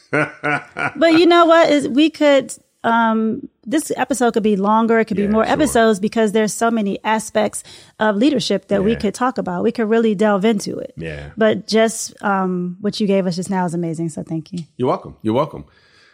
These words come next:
Speaker 1: All right, guys, it's self-talk. So remember, the things we say to ourselves about ourselves determines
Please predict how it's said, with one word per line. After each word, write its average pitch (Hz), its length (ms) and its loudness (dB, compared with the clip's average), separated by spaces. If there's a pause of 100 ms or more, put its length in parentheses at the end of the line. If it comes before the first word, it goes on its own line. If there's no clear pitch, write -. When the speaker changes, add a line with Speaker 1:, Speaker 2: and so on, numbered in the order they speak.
(280)
Speaker 1:
All 139 100 2
right, 139 60 0
guys, 131 240 0
it's 135 120 -4
self-talk. 143 600 0
So 107 320 0
remember, 117 260 0
the 104 60 -8
things 120 260 -2
we 120 80 -6
say 123 200 -2
to 139 200 -4
ourselves 120 400 0
about 127 360 0
ourselves 117 1200 -4
determines 107 920 -6